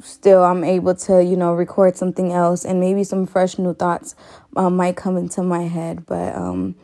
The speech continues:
I just wanna say, too, when I'm saying, when I refer to people as you, I don't mean the physical body that is you, because, yes, that is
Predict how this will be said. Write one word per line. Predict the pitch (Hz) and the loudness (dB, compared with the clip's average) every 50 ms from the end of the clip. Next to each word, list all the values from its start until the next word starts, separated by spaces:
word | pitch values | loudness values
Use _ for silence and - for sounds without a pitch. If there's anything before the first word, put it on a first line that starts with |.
| - - - - - - - _ _ _ _ | -20 -20 -20 -20 -20 -20 -20 _ _ _ _
I | - 214 | 2 2
just | 214 226 - | 2 2 0
wanna | 294 285 285 269 262 247 | 2 4 4 6 4 4
say, | 233 - - 220 208 202 | 0 0 0 0 0 0
too, | 190 - - - 214 202 196 185 | -2 -6 -4 0 2 2 2 2
when | 175 175 170 185 196 202 | 0 -2 -2 -4 -4 -2
I'm | 208 226 226 254 254 | -2 0 2 2 2
saying, | 247 - - 226 220 214 202 202 202 202 196 196 196 196 | 0 -2 -4 -2 -2 -2 -2 -2 -2 -2 -2 -2 -4 -4
when | - - 208 | -4 -2 -2
I | 208 214 | 0 0
refer | 220 214 - - 220 214 | 0 -2 0 -2 -2 -2
to | - 208 | -2 -4
people | 185 220 214 202 214 | -4 -4 -2 -2 -2
as | - - 185 185 180 160 - - | -2 0 0 0 -2 -2 -4 -4
you, | 190 196 208 220 240 254 277 - _ _ _ _ _ _ _ _ _ | -2 0 0 2 0 0 -2 -4 _ _ _ _ _ _ _ _ _
I | - 196 196 | 0 2 4
don't | 208 220 220 | 4 4 4
mean | 226 226 214 190 | 4 4 4 2
the | 196 190 | 0 0
physical | - - 202 202 196 220 - - 185 180 | 2 0 0 0 0 -4 -2 0 -2 -2
body | 156 - 185 196 190 196 226 240 | 0 -2 -2 -2 0 0 0 0
that | 240 254 254 254 | 0 0 0 2
is | 262 262 254 - - | 0 -2 -2 -2 -2
you, | 262 262 269 | 0 0 0
because, | 240 226 220 - 202 190 175 185 | 0 -4 -4 -4 -4 -4 -2 -2
yes, | 190 196 214 220 | -2 -2 -2 -2
that | - 190 185 185 | -4 -4 -2 0
is | 190 196 196 190 180 185 - - | 0 0 0 -2 -4 -6 -14 -18